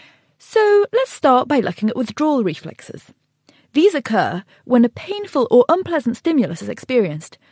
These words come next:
for instance, touching a piping hot oven dish. The result of this stimulus will be something we have all experienced, an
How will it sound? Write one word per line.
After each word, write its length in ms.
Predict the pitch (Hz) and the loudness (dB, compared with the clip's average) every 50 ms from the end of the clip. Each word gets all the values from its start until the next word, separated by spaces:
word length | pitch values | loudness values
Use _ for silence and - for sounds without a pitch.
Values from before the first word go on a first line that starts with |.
| _ _ | _ _
for 120 | - 349 330 | -4 -2 -2
instance, 440 | 320 302 - - - 175 208 214 - - | -2 -2 -4 -4 -6 -4 -6 -6 -8 -8
touching 300 | 226 - - - 240 233 | -10 -8 -4 -2 -2 -2
a 40 | |
piping 360 | 226 - - 180 170 - 226 180 | -2 -4 -6 -8 -6 -4 -6 -6
hot 240 | 143 165 165 - | -6 -6 -6 -4
oven 240 | 233 247 233 233 202 | -4 -2 0 0 0
dish. 340 | 165 151 147 - - - - _ _ _ _ _ _ _ _ - - - - _ - | -2 -4 -10 -14 -18 -20 -20 _ _ _ _ _ _ _ _ -20 -20 -20 -16 _ -2
The 100 | 202 196 | 0 2
result 340 | 190 196 - 220 269 339 - | 2 2 2 2 2 0 0
of 80 | 381 | -4
this 140 | 320 311 254 | -4 -4 -4
stimulus 540 | - - 214 202 185 180 170 165 190 208 - | -4 -4 -2 -2 -2 0 -2 -2 -2 -2 -2
will 80 | 254 233 | -2 -2
be 100 | 220 226 | -2 -2
something 500 | - - 285 294 - - - 180 175 180 | -2 0 0 0 0 0 0 -2 -2 0
we 120 | 180 190 | 0 -2
have 160 | 180 196 - - | -2 -2 -4 -2
all 220 | - 254 247 233 | 0 4 4 4
experienced, 720 | 202 180 - - 226 196 175 139 - - 165 - - _ - _ - - - - - | 2 0 -2 -2 0 0 0 -2 -4 -6 -10 -12 -16 _ -20 _ -20 -20 -14 -2 2
an 140 | 269 269 | 2 2